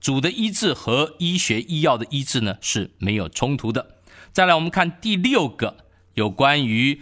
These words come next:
神机医病的原则是什么呢？就是主的医治和神机的关系。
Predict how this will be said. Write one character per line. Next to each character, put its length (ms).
神 680
机 400
医 180
病 220
的 80
原 260
则 380
是 180
什 160
么 100
呢？ 180
就 140
是 200
主 480
的 320
医 220
治 280
和 240
神 400
机 200
的 100
关 200
系。 200